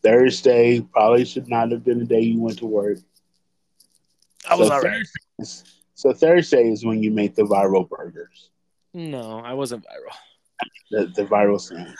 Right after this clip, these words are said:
Speaker 2: I was told I could go back to work once I did not have a fever for twenty-four hours and as long as I wasn't throwing up. And I was not throwing up, and I went all day Wednesday without a fever.
Speaker 1: <laughs>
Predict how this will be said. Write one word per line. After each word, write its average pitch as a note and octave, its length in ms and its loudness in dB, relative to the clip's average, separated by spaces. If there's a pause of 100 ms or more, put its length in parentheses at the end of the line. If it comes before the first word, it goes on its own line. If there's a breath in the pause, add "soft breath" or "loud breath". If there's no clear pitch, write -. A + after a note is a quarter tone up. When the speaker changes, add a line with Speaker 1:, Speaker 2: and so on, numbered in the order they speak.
(240 loud breath)
Speaker 2:
I C#3+ 120 0
was C#3+ 160 0
told D3+ 240 2
I C#3+ 80 0
could C#3 140 -4
go C#3+ 160 0
back C#3 200 0
to D3 120 0
work C#3+ 520 -2
once B2+ 240 -4
I C3 100 0
did B2+ 180 -6
not C#3 200 -4
have C#3+ 160 -6
a C3 40 -18
fever C3 360 -12
for B2+ 120 -16
twenty-four C3+ 600 -14
hours B2 400 -6
and A2+ 120 -16
as G#2+ 120 -18
long A2 220 -14
as A#2 100 -12
I A#2 80 -10
wasn't A#2+ 340 -14
throwing B2+ 280 -18
up. - 200 -20
And G#2 100 -14
I G2+ 40 -14
was B2 140 -14
not B2 140 -12
throwing D3 280 -10
up, A#3 260 -8
and C3 120 -10
I B2 100 -8
went A#2+ 180 -14
all A#2 160 -14
day A#2 120 -12
Wednesday A2 300 -16
without F#2+ 240 -16
a - 60 -14
fever. - 200 -16
Speaker 1:
<laughs> - 100 -12